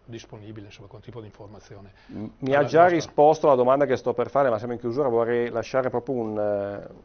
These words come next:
Speaker 2: un messaggio chiaro a chi ci segue. Abbiamo ragionato su come in trenta anni e più, eh, si è evoluta la consapevolezza da un lato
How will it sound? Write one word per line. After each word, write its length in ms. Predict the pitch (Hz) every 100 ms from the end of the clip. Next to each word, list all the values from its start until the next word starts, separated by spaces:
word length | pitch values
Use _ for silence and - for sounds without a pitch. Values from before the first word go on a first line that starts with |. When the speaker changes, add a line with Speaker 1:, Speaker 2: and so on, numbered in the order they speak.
| _ _
Speaker 2:
un 100 | 117
messaggio 380 | 117 135 127 123
chiaro 440 | - 127 135 135
a 100 | 110
chi 140 | -
ci 120 | 113 117
segue. 720 | - 117 107 101 104 101 101
Abbiamo 320 | - 113 139 143
ragionato 480 | 147 127 143 156
su 120 | 135 123
come 400 | 135 139 139 -
in 420 | 120 117 117 113
trenta 460 | - 120 113 113 135
anni 460 | 127 104 101 98 -
e 120 | 107
più, 440 | - 131 143 143 143
eh, 560 | - 120 117 113 110 107
si 140 | 101 120
è 40 |
evoluta 540 | 117 127 127 113 107
la 340 | 107 110 113 113 _ _ _
consapevolezza 720 | - - 107 110 113 147 160
da 80 | 165
un 100 | 147
lato 460 | 135 107 92 104